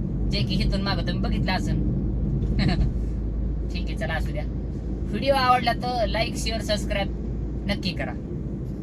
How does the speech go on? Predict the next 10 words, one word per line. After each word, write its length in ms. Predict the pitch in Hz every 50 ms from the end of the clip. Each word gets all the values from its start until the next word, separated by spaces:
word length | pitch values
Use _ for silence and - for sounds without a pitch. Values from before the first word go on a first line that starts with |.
| - - - - - - - _ _ _ _ -
हे 60 | 220
आहेत 360 | 226 226 226 233 226 220 214
आमचे 300 | 214 220 220 214 220 220
रूम 180 | 214 220 226 220
पार्टनर 400 | 202 220 208 190 180 180 185 196 226 - - - - - -
आणि 140 | 160 175 180
आता 260 | 185 196 190 - 214
आम्ही 160 | 220 220 220
रूमवर 300 | 220 220 220 220 220 214
आलतो 440 | 214 214 208 185 175 180 170 190